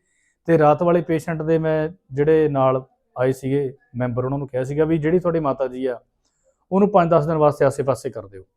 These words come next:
ਕਿਉਂਕਿ ਮਾਤਾ ਦੀ ਵਿੱਚ ਨੈਗੇਟਿਵਿਟੀ ਕਾਫੀ ਸੀ। ਤੇ ਖੈਰ,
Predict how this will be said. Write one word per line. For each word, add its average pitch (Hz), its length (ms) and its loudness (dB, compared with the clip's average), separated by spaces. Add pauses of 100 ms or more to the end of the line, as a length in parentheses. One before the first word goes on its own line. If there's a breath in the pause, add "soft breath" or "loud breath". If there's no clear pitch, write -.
(640)
ਕਿਉਂਕਿ 170 200 4
ਮਾਤਾ 160 280 4
ਦੀ 147 120 0
ਵਿੱਚ 147 160 -2
ਨੈਗੇਟਿਵਿਟੀ 127 500 -4
ਕਾਫੀ 113 280 -12
ਸੀ। 107 180 -20 (920)
ਤੇ 147 100 2
ਖੈਰ, 139 400 2